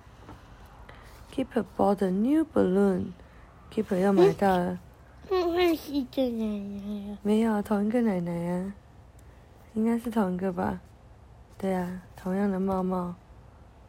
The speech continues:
Speaker 1: 同样的衣服，嗯，同一个奶奶。啊，Keeper bought a new balloon，他又买了一个新的气球。
Speaker 2: 跟什么？刚刚那个虫虫有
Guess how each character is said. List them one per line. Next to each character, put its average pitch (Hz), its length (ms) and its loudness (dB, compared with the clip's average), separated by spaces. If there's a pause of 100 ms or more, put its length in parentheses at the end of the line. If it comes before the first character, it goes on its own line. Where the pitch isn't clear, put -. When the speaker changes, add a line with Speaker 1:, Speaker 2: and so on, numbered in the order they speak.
(440)
Speaker 1:
同 185 180 -4
样 196 180 0
的 175 80 -2
衣 180 240 -2
服， - 240 -12 (960)
嗯， 175 220 -6 (420)
同 175 300 -4
一 - 20 0
个 240 140 0
奶 190 180 2
奶。 180 320 -4 (840)
啊， - 160 -8 (240)
Keeper 220 360 -2 (120)
bought 202 320 0
a 185 40 0
new 240 360 2
balloon， 190 600 0 (480)
他 190 100 -2
又 220 140 4
买 175 220 2
了 160 100 -2
一 160 100 -2
个 175 140 -2
新 175 280 -4
的 170 140 -2
气 160 240 -8
球。 294 140 0
Speaker 2:
跟 320 240 2
什 - 180 0 (240)
么？ 254 160 -4 (480)
刚 302 320 0
刚 - 20 2
那 302 380 2
个 262 240 2
虫 226 260 -2
虫 220 440 -4
有 208 80 -6